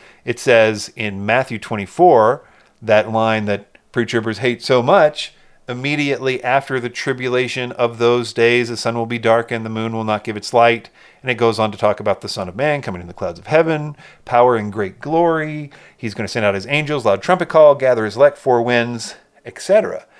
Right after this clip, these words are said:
So that gathering of the elect and the trumpet call and, uh, the sun and the moon, that happens after, immediately after the tribulation of those days.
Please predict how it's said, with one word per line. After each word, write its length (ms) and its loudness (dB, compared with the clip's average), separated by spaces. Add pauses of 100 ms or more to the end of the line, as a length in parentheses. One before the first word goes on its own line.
(220)
So 400 2 (100)
that 640 4
gathering 520 4
of 80 -8
the 100 -6
elect 500 2
and 140 -6
the 60 -8
trumpet 380 -4
call 500 6
and, 420 -6 (400)
uh, 220 0
the 100 -6
sun 180 -4
and 140 -8
the 60 -4
moon, 140 -4 (180)
that 160 4
happens 380 -4 (180)
after, 580 -2
immediately 640 -4
after 380 0
the 80 -10
tribulation 680 -4
of 280 -6
those 360 -4
days. 560 -2